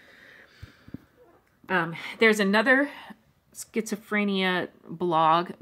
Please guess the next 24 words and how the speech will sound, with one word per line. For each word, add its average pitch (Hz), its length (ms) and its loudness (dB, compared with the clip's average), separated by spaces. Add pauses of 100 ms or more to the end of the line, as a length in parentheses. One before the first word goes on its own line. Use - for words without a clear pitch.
(100)
by, 160 360 0
I 165 100 -6
think 208 200 -4
it's 170 140 -6
just 165 160 -10
called 147 180 -6
Schizophrenia 170 640 -10
on 147 120 -6
it, - 140 -10
by 151 140 -4
a, 147 220 -10 (100)
a 143 220 -12 (260)
young 160 400 -6 (800)
woman, 165 600 -4 (420)
and 170 160 -4
also 214 300 2
shows 185 280 -4
a 165 60 -4
lot 165 200 -2
of 156 80 -8
artwork. - 540 -4 (720)
Um, 147 420 -10 (260)
I 196 100 2
don't 226 220 -2